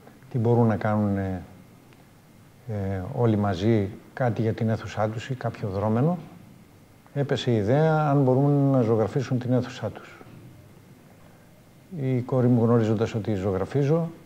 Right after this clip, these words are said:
μου το πρότεινε και προέκυψε το πρώτο έργο, ο οποίος ήταν, ε, ο βυθός μιας θάλασσας, όπου τα παιδιά, οι μαθητές,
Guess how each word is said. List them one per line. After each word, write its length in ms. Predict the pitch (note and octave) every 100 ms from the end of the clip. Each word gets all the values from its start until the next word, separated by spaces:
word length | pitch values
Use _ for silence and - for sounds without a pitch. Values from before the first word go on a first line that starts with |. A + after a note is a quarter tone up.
| - - - - - -
μου 120 | C3 A#2
το 120 | G#2+
πρότεινε 540 | - C#3+ D3 F#3 F#3
και 440 | E3+ D3+ C#3+ C#3 C3 - - - - - - - - - - - - -
προέκυψε 640 | B2 C3 B2+ B2 - B2+
το 120 | B2 A#2+
πρώτο 300 | B2+ A#2 A#2
έργο, 420 | B2 B2+ C3+ C3+
ο 40 |
οποίος 360 | B2+ C3 B2 -
ήταν, 320 | B2 B2+ A#2+
ε, 540 | A#2+ A#2 A#2 A2+ G#2+ A2+ C#3
ο 80 | A#2
βυθός 400 | A2+ A2+ B2 G2
μιας 240 | A2+ G#2
θάλασσας, 720 | - A#2 A2+ - E3 D3+ - - - - - - - - - - - - - - - - - - -
όπου 640 | D3 B2+ C#3 B2+ B2 A2+ F#2
τα 100 | A#2
παιδιά, 340 | G2+ G2 C3
οι 60 | C#3
μαθητές, 800 | A2 - G#2 D3+ D3+ - -